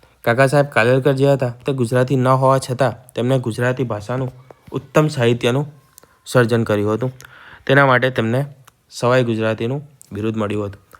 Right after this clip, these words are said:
આના પહેલાં આપણે જોયું હતું કે ગાંધીજીએ બીજા એક લેખક વિશે પણ, લેખકને પણ ઉપનામ આપ્યું હતું. તે ઉપનામ કયું હતું? તે હતું મુછાળી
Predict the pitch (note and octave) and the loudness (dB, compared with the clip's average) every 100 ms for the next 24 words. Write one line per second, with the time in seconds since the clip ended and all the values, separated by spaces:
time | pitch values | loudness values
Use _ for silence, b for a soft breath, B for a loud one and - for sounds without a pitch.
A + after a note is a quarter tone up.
0 | B B B - C#3+ D#3 B2+ C3 C3+ C3+ | B B B 2 4 4 0 4 4 4
1 | C3+ B2+ A#2+ B2+ A2+ C#3+ D3 C#3+ A#2+ A2+ | 2 4 4 2 0 -6 -8 -6 -4 -2
2 | A#2+ C3 C3+ A#2 G#2+ C3 C3+ - _ _ | -2 -2 -4 -4 -4 -4 -4 -8 _ _
3 | b b b - B2 A#2+ C3+ B2+ A#2+ C3 | b b b -6 -4 -2 -2 -2 -2 -2
4 | C#3 C#3+ C#3+ - _ b b b - B2 | 0 -2 -4 -18 _ b b b -6 -4
5 | A#2+ C3 C3 C3 C#3+ A2+ B2 A2+ G#2+ G#2 | 0 0 0 0 -2 -2 -4 -4 -4 -4
6 | A2 A2 C#3+ - - - C3 A#2+ C3+ C3 | -4 -4 -6 -14 -14 -4 -2 -2 -4 0
7 | C3+ C#3 C#3 E2+ - - - C#3+ C#3+ A#2 | 0 0 -2 -6 -14 -20 -6 0 2 2
8 | D3 D3 - _ - - - - - - | -2 -6 -12 _ -20 -16 -16 -16 -20 -20
9 | - - - A#2+ - A#2+ C3 | -20 -14 -8 -6 -2 0 0